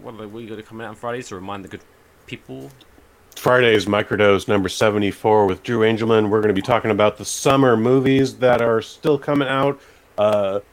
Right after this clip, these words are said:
Speaker 2: there'll be a review of The Purge Part Five on the Bosnet dot family. As of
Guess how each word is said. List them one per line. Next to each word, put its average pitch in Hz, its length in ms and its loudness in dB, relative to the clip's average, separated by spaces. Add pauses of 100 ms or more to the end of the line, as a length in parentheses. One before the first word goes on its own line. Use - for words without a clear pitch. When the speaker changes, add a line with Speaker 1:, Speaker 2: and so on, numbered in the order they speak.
(400)
Speaker 2:
there'll 135 180 2
be 127 120 2
a 113 60 2
review 123 520 2
of 123 220 0
The 107 120 2
Purge 147 600 0
Part 139 320 0
Five 151 720 -2
on 120 180 -8
the 113 60 -8
Bosnet 127 500 -8
dot 120 220 -10
family. 143 520 -2 (540)
As 143 220 2
of 143 340 -2